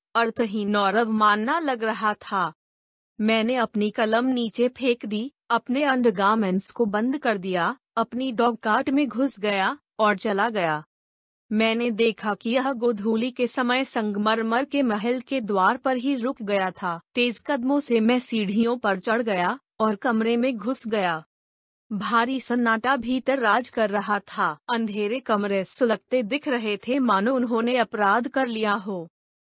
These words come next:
मेरा दिल दंभ से भरा हुआ था, लेकिन कोई भी ऐसा नहीं था जिसे मैं नंगे कर सकता था या जिनसे मैं माफी मांग सकता था। मैं खाली दिमाग के साथ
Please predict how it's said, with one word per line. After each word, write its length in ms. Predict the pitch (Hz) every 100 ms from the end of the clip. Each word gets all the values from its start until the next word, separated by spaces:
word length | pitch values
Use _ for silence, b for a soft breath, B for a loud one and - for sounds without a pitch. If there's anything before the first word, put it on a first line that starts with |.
| _ _ -
मेरा 340 | 220 226 240
दिल 240 | 240 240 285
दंभ 300 | 247 262 320
से 220 | - 294
भरा 340 | 220 202 220
हुआ 320 | 247 247 226 185
था, 340 | - 196 302 _ -
लेकिन 380 | 214 254 240 214
कोई 340 | - 247 233
भी 180 | 220 277
ऐसा 360 | 339 285 - 277
नहीं 340 | 262 214 247
था 200 | - 277
जिसे 320 | 208 233 262
मैं 180 | 269 269
नंगे 360 | 254 208 202 277
कर 180 | 247 214
सकता 420 | - 202 - 208
था 340 | - 196 247 - -
या 200 | 214 247
जिनसे 460 | 277 233 226 214 214
मैं 240 | 202 202
माफी 460 | 277 247 240 240 294
मांग 340 | 233 208 233
सकता 460 | 262 - 214 - 202
था। 360 | - 226 190 143 _ _ _ _ _ _
मैं 240 | 214 233 302
खाली 400 | - 220 208 311
दिमाग 400 | 277 226 220 285
के 180 | - 247
साथ 260 | 233 214